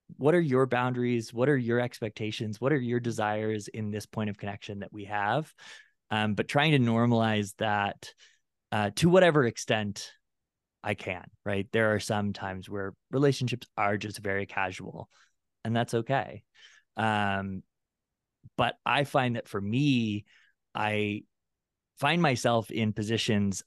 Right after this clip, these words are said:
of more intimacy and deeper connection with people than other people tend to. It's not uncommon for me to meet someone and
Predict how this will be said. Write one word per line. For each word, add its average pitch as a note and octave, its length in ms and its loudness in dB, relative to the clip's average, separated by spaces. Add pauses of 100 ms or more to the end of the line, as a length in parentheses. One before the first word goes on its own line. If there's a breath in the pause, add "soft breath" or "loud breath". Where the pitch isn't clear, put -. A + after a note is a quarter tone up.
of G2+ 560 0 (1700)
more B2 380 4
intimacy C3+ 580 2
and A2 120 0
deeper A2+ 260 -2
connection G#2+ 460 -4
with C#3 160 0
people F3 560 2 (360)
than G#2+ 840 0 (1080)
other A2+ 220 2
people F#2+ 400 -4
tend F#2 500 -6
to. - 340 -12 (540)
It's A#2 160 -2
not D3 160 4
uncommon B2+ 480 2
for A2+ 160 -6
me A2 180 -2
to G#2 120 -6
meet G#2+ 320 -4
someone G#2 640 -2 (640 soft breath)
and G2 680 -2